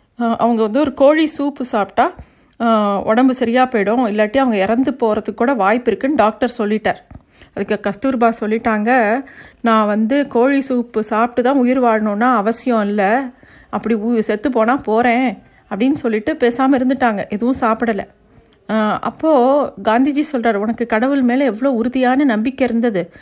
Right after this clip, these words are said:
அதனால தானே நீ புலால் உணவை சாப்பிட மாட்டேன்னு, அஹ், தீர்மானமா இருந்த. அதே மாதிரி சீர்திருத்தவாதிகள் மக்களுக்கு அளிச்ச வாக்குறுதிகளை நிறைவேற்றுற வரையில நானும் என் உண்ணாவிரத்தை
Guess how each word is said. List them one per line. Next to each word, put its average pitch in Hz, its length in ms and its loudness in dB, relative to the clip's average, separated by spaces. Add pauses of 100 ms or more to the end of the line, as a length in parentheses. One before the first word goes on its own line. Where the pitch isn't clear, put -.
(200)
அதனால 240 340 2
தானே 285 220 2
நீ 311 140 4
புலால் 277 380 2
உணவை 226 320 0
சாப்பிட 240 380 0
மாட்டேன்னு, 262 540 2 (460)
அஹ், 226 240 0 (100)
தீர்மானமா 302 520 4
இருந்த. 254 380 2 (240)
அதே 247 340 2
மாதிரி 285 560 0 (400)
சீர்திருத்தவாதிகள் 254 960 2
மக்களுக்கு 285 500 0
அளிச்ச 226 600 -2 (120)
வாக்குறுதிகளை 226 720 0
நிறைவேற்றுற 240 600 0
வரையில 233 360 0
நானும் 254 340 2
என் 220 180 0
உண்ணாவிரத்தை 240 640 2